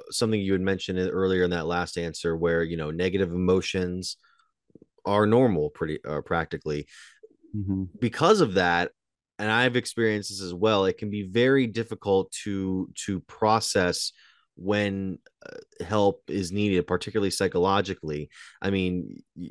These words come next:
Speaker 1: we talk about how it can be kind of difficult for kids to, like, really know what the problem is, to, to, to identify it, to be able to share with somebody.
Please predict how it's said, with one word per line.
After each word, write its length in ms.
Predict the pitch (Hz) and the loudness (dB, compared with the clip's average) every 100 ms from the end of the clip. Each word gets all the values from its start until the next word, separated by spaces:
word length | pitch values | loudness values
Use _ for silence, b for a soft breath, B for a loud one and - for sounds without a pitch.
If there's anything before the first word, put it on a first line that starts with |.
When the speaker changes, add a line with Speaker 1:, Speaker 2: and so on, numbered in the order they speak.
| - | -10
Speaker 1:
we 140 | 95 | -10
talk 280 | 95 110 101 | -2 0 0
about 360 | 92 95 90 85 | 0 0 2 0
how 200 | 92 92 | -2 -2
it 80 | 87 | -4
can 100 | 95 | -10
be 80 | |
kind 220 | 85 101 92 | -6 -4 -2
of 80 | |
difficult 480 | 85 104 104 101 95 | -4 -6 -2 0 0
for 80 | 87 | -4
kids 280 | - 101 - | -2 -2 0
to, 100 | 98 | -2
like, 100 | 85 | -2
really 200 | 95 95 | 0 -2
know 180 | 90 101 | 0 2
what 160 | 110 107 | 2 0
the 80 | |
problem 420 | - 104 107 104 104 | -2 0 2 0 -2
is, 360 | 101 101 98 - | -2 -4 -8 -12
to, 180 | 90 85 | -10 -10
to, 240 | - 76 - | -12 -16 -12
to 200 | - 78 | -8 -6
identify 600 | 82 82 110 107 104 101 | -6 -2 -2 0 0 2
it, 160 | 98 - | 0 -4
to 80 | |
be 140 | 85 90 | -6 -6
able 140 | 85 | -4
to 80 | 78 | -8
share 300 | - 101 110 | -4 0 0
with 140 | 98 | 0
somebody. 540 | - 101 98 95 98 | -2 -2 -2 -2 -2